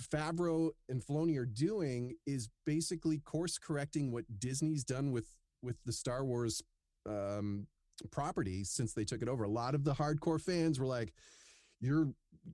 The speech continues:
you're bastardizing, you know, the, uh, extended universe and, and, and a lot of the, the, the lore that came out after, you know, the original trilogy, and you're poo-pooing it, and the, the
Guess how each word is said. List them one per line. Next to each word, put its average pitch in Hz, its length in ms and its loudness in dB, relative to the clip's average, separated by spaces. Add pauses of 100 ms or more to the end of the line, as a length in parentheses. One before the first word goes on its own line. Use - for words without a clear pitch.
you're 147 240 0 (480)
bastardizing, 151 880 4
you 147 80 6
know, 139 220 4
the, 131 320 2
uh, 120 240 -2 (100)
extended 147 480 0
universe 156 640 0
and, 120 180 0 (300)
and, 131 180 -2
and 139 80 0
a 131 40 0
lot 131 220 -2
of 127 160 0
the, 127 360 0
the, 117 300 -2
the 127 80 -2
lore 147 360 0
that 139 140 -2
came 127 240 0
out 151 180 0
after, 151 520 -2
you 139 100 0
know, 123 120 -2
the 117 100 -4
original 120 300 -4
trilogy, 165 520 0
and 123 100 0
you're 104 160 -4 (180)
poo-pooing 180 460 0
it, 165 220 0
and 104 280 -2 (120)
the, 110 260 -2 (640)
the 110 320 0